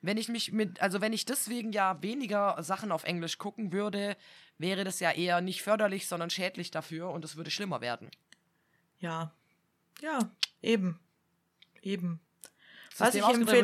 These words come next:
Speaker 1: ausgedribbelt.
Speaker 2: was ich empfehle, kannst im Podcast auf Englisch. Das ist am Anfang ein bisschen anstrengend. Aber dadurch wird's echt relativ schnell, relativ gut. Mit Verstehen natürlich. Also, ich bin im Verstehen auch ungefähr,
Speaker 1: Ja.
Speaker 2: weiß ich nicht,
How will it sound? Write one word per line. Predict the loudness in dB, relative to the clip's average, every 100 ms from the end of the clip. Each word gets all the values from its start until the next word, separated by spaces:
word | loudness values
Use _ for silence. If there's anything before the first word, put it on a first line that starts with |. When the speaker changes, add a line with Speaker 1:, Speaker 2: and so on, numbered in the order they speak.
| 8
Speaker 1:
ausgedribbelt. | 4 4
Speaker 2:
was | 6 8
ich | 8
empfehle, | 6 6 6 6
kannst | 6 4 4
im | 0
Podcast | 0 -2 2 2 4 4
auf | 4
Englisch. | 6 8 8 6 0
Das | 2
ist |
am | 4 6
Anfang | 6 8
ein | 8
bisschen | 8 4 4
anstrengend. | 4 2 2 0 -2 -14 _ _ _ _ -20 -20 -20 -20 _
Aber | 6 8 12 12 12 10 4 _
dadurch | 6 6 4 4
wird's | 4 4 4 4
echt | 2 2 2
relativ | 4 6 4 2 -2
schnell, | 2 2
relativ | 2 2 2 0 -4
gut. | 0 0 -2 -14 _
Mit | 2 2 2
Verstehen | 0 0 2 2 2
natürlich. | 2 2 0 0 2 0
Also, | 2 -2 -4 _ -20 -20 -20 _
ich | 0
bin | 2
im | 2
Verstehen | 0 2 4 6
auch | 4 4
ungefähr, | 2 2 2 6
Speaker 1:
Ja. | 6 6 2
Speaker 2:
weiß | 0 0
ich | -2
nicht, | -4 -4 -6 -20